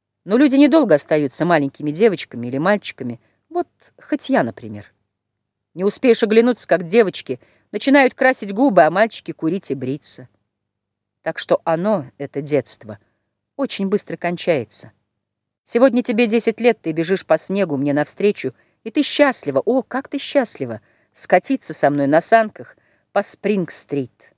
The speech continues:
А завтра тебе будет двадцать, и в гостиной тебя будут поджидать кавалеры, чтобы повезти куда-нибудь. Ты не заметишь, как начнешь давать на чай носильщикам, мечтать о дорогих нарядах, сидеть в кафе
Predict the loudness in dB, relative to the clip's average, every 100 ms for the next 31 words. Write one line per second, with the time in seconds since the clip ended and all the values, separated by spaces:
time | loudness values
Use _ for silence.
0 | _ _ _ _ _ _ _ -10 0 2
1 | 2 -6 -4 -2 0 -2 0 2 2 0
2 | -14 -18 _ _ _ _ _ 2 2 2
3 | 0 0 4 4 4 0 -4 -6 -2 2
4 | 2 2 4 4 4 0 0 -4 -4 -4
5 | -4 0 0 0 -6 0 -2 -2 -8 -14
6 | -20 _ _ _ _ _ _ _ -6 -2
7 | 4 4 4 -2 -8 -4 -4 0 -2 0
8 | 0 0 2 2 0 -2 -2 0 0 -2
9 | -4 -6 -6 -8 -10 -14 _ _ _ _
10 | -12 -10 0 0 0 -2 4 4 4 -4
11 | 0 2 4 2 -2 _ _ _ _ _
12 | _ _ -8 2 2 4 0 2 0 0